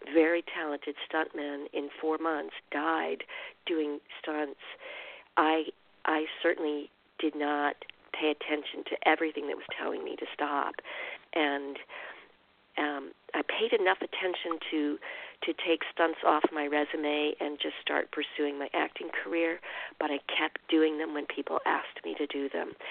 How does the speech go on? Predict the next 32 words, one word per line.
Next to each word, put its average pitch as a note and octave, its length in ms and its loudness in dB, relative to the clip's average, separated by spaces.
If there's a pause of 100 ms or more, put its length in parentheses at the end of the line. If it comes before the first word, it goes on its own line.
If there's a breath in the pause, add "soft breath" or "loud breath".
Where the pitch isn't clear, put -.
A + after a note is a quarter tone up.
(240 loud breath)
because E3+ 480 4
I D#3 80 0
was D3+ 160 0
afraid D3 420 0
to D#3+ 60 0
let D#3+ 200 -2
go C#3+ 140 0
of D3 80 -8
the C#3 60 -6
money, D#3+ 440 0 (300 loud breath)
because - 260 -6
I D#3 60 4
was D3 140 2
afraid C#3+ 360 -4 (100)
to - 80 -4
let - 180 0
go D3 220 2
of D3 140 -2
being, D3+ 240 0 (300 loud breath)
you A4 100 0
know, - 200 -2
one - 180 -2
of D4+ 60 4
the D4 160 0
top A#3 180 -4 (120)
stunt F#3 280 2
women F3+ 280 0
in E3 120 0
the D3 80 -2
world D3 600 0
or D#3+ 100 4
whatever. E3 440 -2